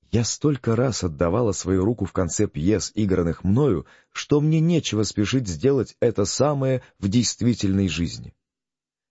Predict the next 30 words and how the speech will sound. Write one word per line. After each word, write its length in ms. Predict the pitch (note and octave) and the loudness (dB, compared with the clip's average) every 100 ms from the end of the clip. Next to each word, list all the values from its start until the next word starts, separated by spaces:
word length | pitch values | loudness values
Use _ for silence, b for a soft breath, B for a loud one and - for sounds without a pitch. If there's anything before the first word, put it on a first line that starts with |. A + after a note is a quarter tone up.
| - | 0
Я 160 | G2+ | 0
только 340 | G2 A2+ G#2+ G#2 | 2 0 0 0
и 100 | G2+ | 0
мечтаю 520 | G#2 - B2+ B2+ F#2 | 0 -2 0 2 2
об 120 | D#2+ | 2
одном, 380 | F2+ E2+ B2+ G2 | 0 2 0 -2
чтобы, 300 | - F#2+ F#2+ | -2 0 0
возможно, 560 | G#2 F2 B2+ A#2+ A2+ G2 | 0 0 0 2 0 0
дольше 420 | G#2+ D3 - G#2 | 2 2 0 -2
жить 260 | G2 - | -2 -2
с 60 | - | -4
принцем 480 | - B2+ C#3+ - G2+ | -2 0 0 -2 -4
и 140 | - | -2
с 140 | G#2 F#2 | -6 -2
вами. 380 | B2+ G#2+ C#2+ - _ _ _ _ | -2 -2 -6 -14 _ _ _ _
Так 240 | B2+ B2 - | -4 -4 -2
приятно. 600 | F#2 D#2+ E2+ D2 - - _ _ _ _ _ _ - | -4 -2 -6 -6 -16 -20 _ _ _ _ _ _ -2
Отца 500 | F#2 F#2 - G#2+ G2 | 0 0 -2 2 2
и 100 | F2 | 2
брата 520 | D2+ A#2+ C3+ - C#2 _ _ _ _ | 2 0 -2 -6 -8 _ _ _ _
недостаточно 920 | - A2 C3 B2 - D#3 A2+ - G2+ G2 | 0 4 4 2 0 0 0 -2 0 2
даже 300 | G2 F2+ E2 | 4 2 0
для 220 | F2 F2+ | 2 0
особы, 460 | - - D3 G2+ | 0 2 2 2
которая 380 | F#2+ F#2+ G#2 A2 | 0 0 2 0
прячется 560 | - A2+ A2 G#2 - G2+ | 2 0 2 -2 -2 -2
от 180 | F#2 - | -2 -4
света. 500 | D2 E2 - - - _ _ _ _ _ _ - | -4 -2 -4 -8 -20 _ _ _ _ _ _ -2
Эта 260 | F2 E2 E2+ | -2 0 0
любовь 440 | D#2+ D#2+ G#2 | 2 2 0